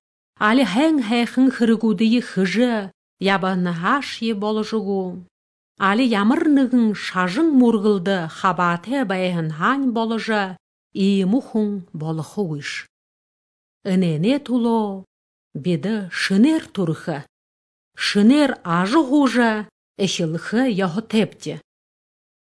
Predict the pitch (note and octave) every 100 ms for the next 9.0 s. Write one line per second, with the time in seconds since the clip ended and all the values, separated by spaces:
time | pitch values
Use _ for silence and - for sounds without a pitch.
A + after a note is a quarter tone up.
0 | _ _ _ G#3 A3+ C4 C#4 D4 C#4+ -
1 | A#3 B3 G#3 A#3+ F4+ F4 D#4+ D4 - C#4+
2 | C#4+ - E4 C4+ F#3 - D#3+ D#3+ _ _
3 | _ _ _ _ _ _ E3 G3+ F3 C4
4 | C#4 - _ _ _ F#3 A#3+ B3+ - A3+
5 | G#3+ - D4+ E4 B3 G3 G#3+ F#3+ E3 D#3+
6 | - _ _ E3 F3+ F#3+ G3 G3 A#3 C4
7 | A#3 - _ _ - - C4+ - - F#4
8 | E4+ G#3 A#3 - A#3+ A3+ G3+ G#3+ F#3+ F3+